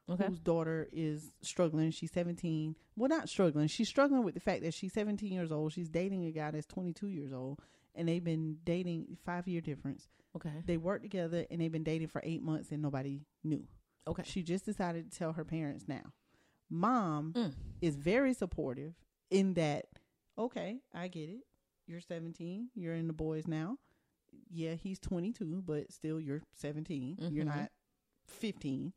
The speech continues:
Speaker 1: Legal.
Speaker 2: Right.
Speaker 1: She's still
Speaker 2: You're
Speaker 1: not
Speaker 2: legal.
Speaker 1: legal, but she's still not legal.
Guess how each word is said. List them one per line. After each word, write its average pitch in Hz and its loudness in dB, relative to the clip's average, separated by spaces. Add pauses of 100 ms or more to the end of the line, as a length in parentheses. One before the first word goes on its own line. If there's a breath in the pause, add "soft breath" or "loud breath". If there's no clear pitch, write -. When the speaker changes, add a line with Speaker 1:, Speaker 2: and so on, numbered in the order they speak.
(120)
Speaker 1:
Legal. 185 6 (160)
Speaker 2:
Right. 190 8
Speaker 1:
She's 139 0
still 175 8
Speaker 2:
You're 190 10
Speaker 1:
not 240 10
Speaker 2:
legal. 226 8
Speaker 1:
legal, 170 8
but 165 4
she's - 2
still 339 0
not 220 2
legal. 160 0